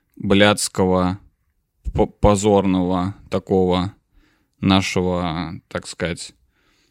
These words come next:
строя общественного, как капитализм вонючий. Надеюсь, он будет сожжён,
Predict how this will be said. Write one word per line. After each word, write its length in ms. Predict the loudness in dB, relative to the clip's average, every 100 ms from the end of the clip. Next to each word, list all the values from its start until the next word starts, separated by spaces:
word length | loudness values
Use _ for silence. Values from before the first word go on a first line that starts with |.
| _ -18
строя 720 | -14 -4 2 2 2 0 -6 _ -16
общественного, 560 | -10 -2 0 0 -2 -2
как 440 | 0 0 0 -6 -20 _ _ _ _ _
капитализм 760 | -4 -2 0 0 0 -2 -4 -4
вонючий. 520 | -2 -2 -4 -6 -4
Надеюсь, 440 | -2 0 0 0
он 160 | -4 -4
будет 440 | -4 -4 -6 -10 -16
сожжён, 680 | -8 -6 -2 0 0 -2